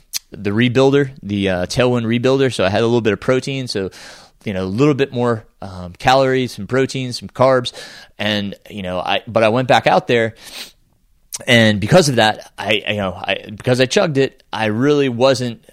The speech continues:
um, I wasn't able to consistently eat still.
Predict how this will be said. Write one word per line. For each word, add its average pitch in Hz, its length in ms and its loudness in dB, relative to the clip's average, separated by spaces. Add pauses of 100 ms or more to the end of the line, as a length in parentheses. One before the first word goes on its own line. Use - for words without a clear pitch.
um, 90 440 -8 (560)
I 101 60 -8
wasn't 113 300 -4
able 127 340 -2
to 107 400 -2 (160)
consistently 110 800 -4
eat 180 240 -6
still. 87 380 -8